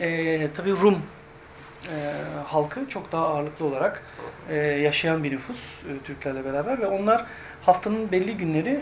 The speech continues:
e, bu, e, sığlanın kabuklarıyla, dış kabuklarıyla beraber olan karışımını yakarlarmış.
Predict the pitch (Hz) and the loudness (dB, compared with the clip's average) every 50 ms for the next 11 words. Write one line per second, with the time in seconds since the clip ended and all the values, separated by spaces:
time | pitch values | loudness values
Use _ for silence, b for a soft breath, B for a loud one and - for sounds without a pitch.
0 | - - 196 175 170 165 165 160 160 156 165 190 196 185 175 180 - - - - | -2 -4 -6 -4 -4 -4 -4 -6 -6 -2 2 4 4 4 2 0 -6 -12 -14 -12
1 | - 170 160 - 73 76 76 73 73 73 73 73 73 76 76 76 76 76 - - | -10 -8 -6 -6 -6 -6 -4 -4 -4 -4 -4 -4 -4 -4 -6 -6 -8 -10 -12 -14
2 | - - - - - - - - - - - - - - - 196 202 180 156 165 | -18 -20 -20 -20 -20 -20 -20 -20 -20 -18 -16 -16 -8 -2 0 0 2 2 2 2
3 | 202 269 269 B B B B B B B B - - - - - - - 160 151 | 0 -2 -4 B B B B B B B B -20 -20 -20 -16 -10 -6 -4 -4 -4
4 | 160 - - 175 196 202 185 156 151 - - - - 165 170 170 - 175 175 185 | -4 -2 0 0 0 2 0 -2 -2 -2 -2 -2 -4 -4 -6 -6 -4 -4 -2 0
5 | 175 151 160 151 151 147 147 156 151 151 151 - - - - 147 147 147 143 143 | 0 2 4 6 6 6 6 4 2 0 -2 -4 -8 -10 -6 -2 -2 -2 -2 -4
6 | - - - 151 151 151 - - 151 151 160 208 294 302 - B B B B B | -6 -6 -4 -2 -2 -2 -2 -2 -2 -2 -2 -2 -2 -2 -4 B B B B B
7 | B B B - 175 185 180 185 208 196 180 160 147 135 127 131 - - - - | B B B 2 4 4 6 8 10 10 10 10 8 6 6 2 -4 -8 -6 -6
8 | - - | -8 -10